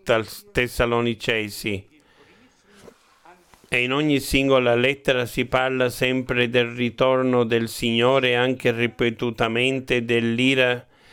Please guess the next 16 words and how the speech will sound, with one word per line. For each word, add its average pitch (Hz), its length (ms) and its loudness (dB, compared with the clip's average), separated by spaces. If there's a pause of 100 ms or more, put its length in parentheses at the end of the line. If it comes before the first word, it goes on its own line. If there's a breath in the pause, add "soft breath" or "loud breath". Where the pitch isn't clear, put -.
(240 soft breath)
che 123 200 0
verrà, 110 680 0
della 120 400 -2
parola 123 600 2
che 123 120 -2
non 120 280 2
abbiamo 120 560 0
ricevuto 117 840 -2
come 120 420 2
parola 120 520 2
umana, 117 680 2 (500 loud breath)
ma 113 180 2
come 127 400 2
parola 120 500 4
di 113 320 -4
Dio. 113 520 2